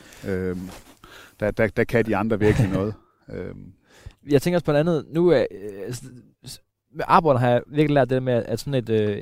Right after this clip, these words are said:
Speaker 2: helt stabilt tryk i vejret er rigtig fedt.
Speaker 1: Ja.
Speaker 2: Er det det samme med sandarten?
Speaker 1: Der er jo i hvert fald ma-, altså, nu er jeg jo ikke... Øh, <laughs> nu er jeg jo ikke ligefrem sådan, øh, f-, f-, fiskebiolog eller noget,
Speaker 2: Mm.
Speaker 1: men, men mit umiddelbare bud ville være, at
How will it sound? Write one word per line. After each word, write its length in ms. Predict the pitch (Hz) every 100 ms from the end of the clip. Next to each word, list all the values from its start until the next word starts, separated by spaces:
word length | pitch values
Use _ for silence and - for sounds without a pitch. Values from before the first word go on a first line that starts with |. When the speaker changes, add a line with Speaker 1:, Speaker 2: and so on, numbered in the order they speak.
| 110
Speaker 2:
helt 220 | 180 117
stabilt 440 | - 113 175 117
tryk 220 | - 147 135
i 80 |
vejret 280 | 107 120 98 - _ _ _ _ _ -
er 140 | 117
rigtig 260 | 127 - 104
fedt. 220 | 104 - _ _ -
Speaker 1:
Ja. 100 | 98
Speaker 2:
Er 60 | - _ _ _ - - -
det 100 | 135
det 100 | 131
samme 140 | 156
med 60 | 160
sandarten? 440 | 156 151 110 101 - -
Speaker 1:
Der 60 |
er 60 | 95
jo 60 |
i 20 | 113
hvert 180 | 117
fald 220 | 147 135 139
ma-, 40 |
altså, 260 | 143 110 95 - _ 127
nu 100 | 127
er 40 |
jeg 80 | 127
jo 100 | 127
ikke... 180 | 139 117
Øh, 260 | 104 101 92 _ _ _ -
<laughs> 1080 | - - - - - _ - - - - -
nu 80 | 120
er 40 |
jeg 60 | 127
jo 40 |
ikke 100 | 135
ligefrem 380 | 131 127 123 -
sådan, 340 | 123 110 95
øh, 100 | 101 95
f-, 100 | - -
f-, 180 | - -
fiskebiolog 920 | - 127 - 98 92 107 98 101 101
eller 120 | 95 92
noget, 240 | 95 107
Speaker 2:
Mm. 60 | 107
Speaker 1:
men, 240 | 101 101 -
men 280 | 110 101 101 -
mit 200 | 110 101 - _ _ -
umiddelbare 500 | 185 202 131 117 104 92
bud 180 | 123 135
ville 200 | 120 98
være, 360 | 98 113 -
at 260 | 101 -